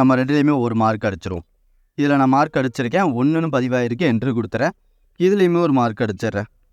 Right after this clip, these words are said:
ஒண்ணுன்னு பதிவாயிருக்கு, என்ட்ரு கொடுத்துறேன். இப்போ நம்ம பதிஞ்ச இடம் வந்து அறுநூத்தி அறுபது ஒன்பது. ஓகேங்களா?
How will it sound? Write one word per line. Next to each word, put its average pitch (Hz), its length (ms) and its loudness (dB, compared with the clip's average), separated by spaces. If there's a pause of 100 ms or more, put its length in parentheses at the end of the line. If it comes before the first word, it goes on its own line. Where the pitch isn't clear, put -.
(440)
ஒண்ணுன்னு 156 400 0
பதிவாயிருக்கு, 127 560 0 (220)
என்ட்ரு 120 260 0
கொடுத்துறேன். 95 400 -6 (280)
இப்போ 135 140 -2
நம்ம 127 200 0
பதிஞ்ச 165 220 0 (100)
இடம் 139 160 0
வந்து 131 180 2 (300)
அறுநூத்தி 165 540 0 (140)
அறுபது 135 380 0
ஒன்பது. 117 400 0
ஓகேங்களா? 101 360 0